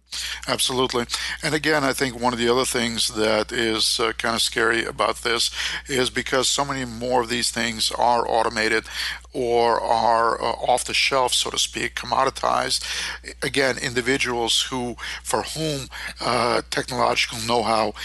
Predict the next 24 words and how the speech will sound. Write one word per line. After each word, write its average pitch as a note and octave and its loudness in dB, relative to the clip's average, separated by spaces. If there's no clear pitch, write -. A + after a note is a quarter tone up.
may A#2 2
have A2 0
been A2+ 0
a A2 -4
barrier A#2 2
in A2+ -2
the A2 -2
past, B2 0
um, A#2 0
it, D3 -2
it B2 0
may C3 2
not A#2+ 0
be A#2 -4
a A2+ -2
barrier A2+ 0
anymore. B2+ -4
That's - 0
not E3+ 2
to C3 -4
say B2 2
that, A2+ 0
um, A2 2
anyone A#2+ 0